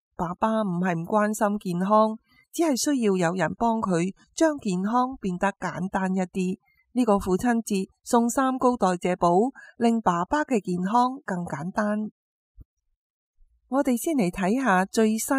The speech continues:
嘅以色列同伊朗戰況。以色列同伊朗呢一輪戰爭，衡量佢係咪結束嘅標準係乜嘢呢？美國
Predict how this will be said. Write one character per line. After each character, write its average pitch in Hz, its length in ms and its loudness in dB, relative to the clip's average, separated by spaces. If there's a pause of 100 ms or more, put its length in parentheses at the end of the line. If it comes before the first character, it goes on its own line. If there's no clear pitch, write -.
(140)
嘅 180 300 -2 (180)
以 190 200 -4
色 233 140 0
列 180 180 0
同 175 240 -2
伊 214 200 0
朗 180 240 2
戰 185 240 -2
況。 185 400 2 (540)
以 202 100 -4
色 220 140 0
列 202 160 0
同 180 240 -2
伊 233 220 0
朗 190 320 2
呢 220 80 0
一 220 80 2
輪 180 340 0
戰 202 300 -2
爭， 220 300 2 (260)
衡 220 240 2
量 226 220 4
佢 262 120 0 (100)
係 240 60 4
咪 220 200 2
結 247 340 -6
束 320 60 0 (120)
嘅 185 360 2 (200)
標 254 320 0
準 175 300 -2 (120)
係 170 120 -2
乜 175 200 -4
嘢 170 200 -2
呢？ 190 180 0 (380)
美 185 220 0
國 180 220 0